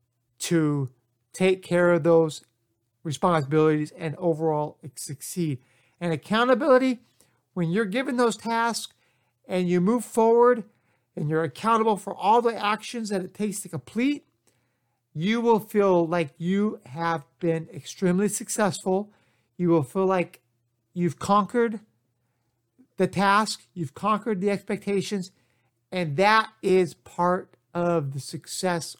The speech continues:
overall as individuals, as leaders, and as industry experts in your field. So again, as always,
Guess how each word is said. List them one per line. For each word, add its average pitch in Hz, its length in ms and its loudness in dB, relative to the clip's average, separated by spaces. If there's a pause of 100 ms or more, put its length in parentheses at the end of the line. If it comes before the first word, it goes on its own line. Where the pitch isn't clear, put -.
overall 160 640 -2
as 147 160 -8
individuals, 240 880 2 (800)
as 165 360 0
leaders, 233 680 0 (920)
and 196 360 -2
as 165 440 -4
industry 196 600 -4 (100)
experts 156 680 -6
in 160 200 -2
your 156 320 -4
field. 143 480 -2 (760)
So 190 320 2
again, 240 580 4 (880)
as 160 260 2
always, 269 880 6